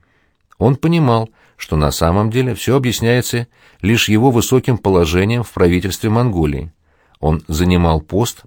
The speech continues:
министра юстиции. Батухан бросил последний взгляд на комету.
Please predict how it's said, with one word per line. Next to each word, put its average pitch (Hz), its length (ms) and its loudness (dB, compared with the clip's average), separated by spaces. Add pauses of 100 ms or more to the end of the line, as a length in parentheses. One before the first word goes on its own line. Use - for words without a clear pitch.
министра 92 560 2
юстиции. - 640 -8 (1900)
Батухан 110 600 0
бросил 131 420 2
последний 113 600 0
взгляд 82 520 0
на 85 180 -2
комету. 80 540 0